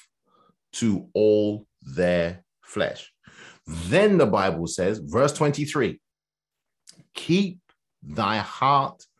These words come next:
with all diligence, for out of it are the issues of life." Meaning, the quality of life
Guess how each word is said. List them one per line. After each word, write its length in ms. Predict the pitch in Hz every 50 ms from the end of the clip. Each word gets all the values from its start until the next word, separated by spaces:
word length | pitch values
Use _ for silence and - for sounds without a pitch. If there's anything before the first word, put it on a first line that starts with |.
| _ _ _ _ _ -
with 320 | 82 90 107 98 90 85 - - _ -
all 380 | 98 110 117 117 120 123 117
diligence, 880 | 104 87 78 73 - 127 120 107 95 85 69 73 71 65 - _ - - _ _ _ _ _ _ _ _
for 540 | - - - - 135 123 110 - - - _ _ -
out 400 | - 156 185 196 208 208 - -
of 240 | 147 123 117 98 92
it 280 | 101 87 - - _ - - _ _ _ _ _ _ _ -
are 220 | 113 120 117 117
the 400 | 101 90 95 110 107 104 - - _ _ -
issues 580 | 143 147 143 - - - 127 127 127 120 113 -
of 160 | 110 107 90 90
life." 420 | 110 101 90 - - - - _ _ _ _ _ _ _ _ _ _ _ _ -
Meaning, 920 | 76 80 80 82 87 90 95 104 117 131 127 113 92 80 71 - - _ _ _ _ _ _ _ _ _ _ _ _ _ _ -
the 220 | 80 107 117 107 -
quality 1000 | - - - - - 156 151 185 185 202 190 180 180 - - 196 190 - - -
of 220 | 98 101 92 82
life 760 | 87 90 90 90 92 104 110 120 123 123 120 - - - -